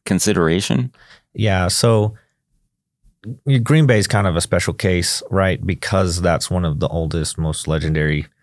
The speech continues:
Speaker 2: professional sports teams ever, let alone football. And it varies across the sports. So a smaller host city for a N B A team is more viable than for M L B or, or N F L. And so that's why we typically see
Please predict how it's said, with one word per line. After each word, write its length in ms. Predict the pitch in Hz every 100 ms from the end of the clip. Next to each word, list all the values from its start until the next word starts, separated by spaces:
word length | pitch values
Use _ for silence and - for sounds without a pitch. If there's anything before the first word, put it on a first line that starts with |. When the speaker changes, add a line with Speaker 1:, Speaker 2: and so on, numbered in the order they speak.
| _ _
Speaker 2:
professional 420 | - 98 101 95
sports 340 | 87 - 98 -
teams 240 | 98 85 -
ever, 260 | 85 73
let 160 | 76 85
alone 400 | 71 80 76 90 -
football. 380 | 85 - 82 87 - - -
And 100 | 120
it 160 | -
varies 880 | 95 104 127 143 143 117 107 - - - _ -
across 580 | 95 - 104 87 87
the 120 | - 80
sports. 500 | - - 52 - - _
So 340 | - 98 92 82
a 80 |
smaller 800 | - 113 110 110 107 98 98 95 - - _
host 280 | - 98 -
city 260 | 101 95 92
for 380 | - 87 87 85
a 460 | - 82 80 76 -
N 160 | 95
B 140 | 92 85
A 120 | 90
team 440 | - 110 110 107
is 280 | - 90 82
more 140 | 90 82
viable 460 | 78 80 78 82
than 200 | 78 78
for 240 | - 85 80
M 120 | 80
L 80 | 78
B 380 | 80 71 73 -
or, 300 | 73 69 -
or 100 | - -
N 120 | 135
F 120 | 113
L. 180 | - - _ _ _ _ _
And 180 | - 95
so 140 | - 95
that's 300 | 95 - -
why 180 | 92
we 120 | 87 85
typically 580 | 95 - - 87 85
see 540 | 82 - 87 82 82